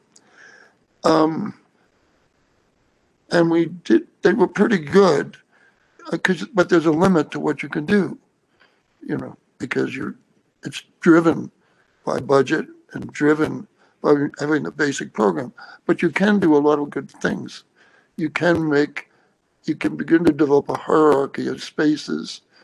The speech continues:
because you do have vertical circulation and you have elevators and that, and you can begin to see how people group and interact.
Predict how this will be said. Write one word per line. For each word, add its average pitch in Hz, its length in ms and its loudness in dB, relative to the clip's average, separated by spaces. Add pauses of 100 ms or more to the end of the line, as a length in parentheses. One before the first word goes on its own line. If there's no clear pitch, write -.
(280)
because 143 240 -2
you 135 140 -8
do 143 220 2
have 139 160 0
vertical 143 320 -2
circulation 80 1040 -6 (100)
and - 140 -12
you - 160 -10
have - 340 -6 (960)
elevators 160 720 2
and 156 140 -6
that, 143 260 -4
and 156 220 -4
you 151 80 -2
can 147 160 -4
begin 139 300 -8
to 131 100 -6
see - 400 -4 (360)
how - 280 2 (240)
people 151 320 -2
group 160 500 4 (640)
and 151 240 2
interact. 160 800 2